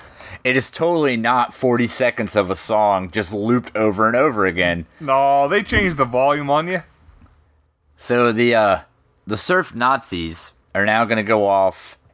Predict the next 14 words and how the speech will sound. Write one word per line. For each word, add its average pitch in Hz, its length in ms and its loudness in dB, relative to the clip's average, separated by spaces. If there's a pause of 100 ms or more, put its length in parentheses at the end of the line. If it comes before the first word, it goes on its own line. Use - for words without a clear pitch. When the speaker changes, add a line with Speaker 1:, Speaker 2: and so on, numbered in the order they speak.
(100)
Speaker 1:
and 98 160 -2
face 127 380 -2
their 107 480 2
other 117 240 2
surf - 420 -2
rivals 101 680 0
in 95 140 -4
Mortal 98 340 0
Kombat. 87 540 -2 (440)
They 95 120 -6
take 120 260 -2
care 120 300 0
of 117 80 0
the 98 340 2